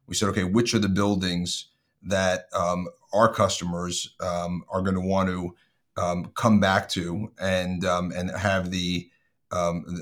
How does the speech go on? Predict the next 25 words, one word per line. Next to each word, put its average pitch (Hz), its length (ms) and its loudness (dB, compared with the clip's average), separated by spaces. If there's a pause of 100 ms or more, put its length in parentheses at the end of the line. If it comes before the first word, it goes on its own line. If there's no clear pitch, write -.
(100)
the, 90 220 -6
the 98 80 -6
characteristics 98 960 0
that 90 380 -2 (360)
would 95 180 -2
make 98 280 2
them 92 240 0
competitive 92 880 0 (440)
in 101 200 2
that, 90 280 2
in 92 100 2
that 87 180 0
po-, - 180 -4
in 90 140 -2
that 90 240 -4 (280)
post-covid 92 600 0
world?" 82 400 -4 (400)
And, 92 400 0
uh, 98 200 -2
you 104 100 0
know, 101 60 4
I 95 40 2
think 95 220 2
what 95 160 0
there's, 92 280 -2